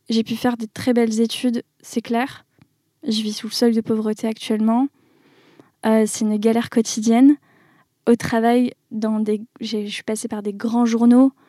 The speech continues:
où je me suis dit, « Bah, c'est bon, je suis arrivée là où il... où il... fallait arriver. » Et en fait, on me ramenait continuellement au fait que j'étais une arabe et que je méritais pas totalement d'être là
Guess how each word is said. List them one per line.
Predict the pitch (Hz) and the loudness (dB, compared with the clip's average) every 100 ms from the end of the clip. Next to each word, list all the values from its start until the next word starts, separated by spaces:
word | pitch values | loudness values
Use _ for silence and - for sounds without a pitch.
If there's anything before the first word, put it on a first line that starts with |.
| _ _ _ _ | _ _ _ _
où | 233 | -4
je | 220 | 0
me | 220 | 0
suis | 220 226 | -2 -2
dit, « | 233 | 0
Bah, | 220 | 0
c'est | 220 254 | 0 0
bon, | 330 269 | -2 -4
je | |
suis | - | -4
arrivée | 214 220 214 226 | -4 0 2 2
là | 226 214 | 2 -2
où | |
il... | 208 208 214 | -6 -8 -8
où | |
il... | 214 | -8
fallait | - 220 214 | -6 -4 -2
arriver. » | 214 247 311 - _ _ _ | 0 0 0 -4 _ _ _
Et | 226 | -6
en | 214 | -2
fait, | 247 247 | -2 0
on | 233 | 0
me | |
ramenait | 208 202 208 | 0 -6 -8
continuellement | - 269 - 254 233 226 220 214 269 _ _ - | 2 2 6 4 6 4 0 -4 -10 _ _ -10
au | |
fait | 220 226 | 0 0
que | 240 | 0
j'étais | 214 - 226 - | -4 -2 -4 2
une | 233 | 2
arabe | 220 220 240 311 _ | 2 0 -2 -6 _
et | 233 | -8
que | - 240 | 0 0
je | |
méritais | 220 233 233 233 | 2 0 -2 -2
pas | 262 | -2
totalement | 285 247 233 | 0 2 2
d'être | 226 220 | 2 0
là | 233 | -2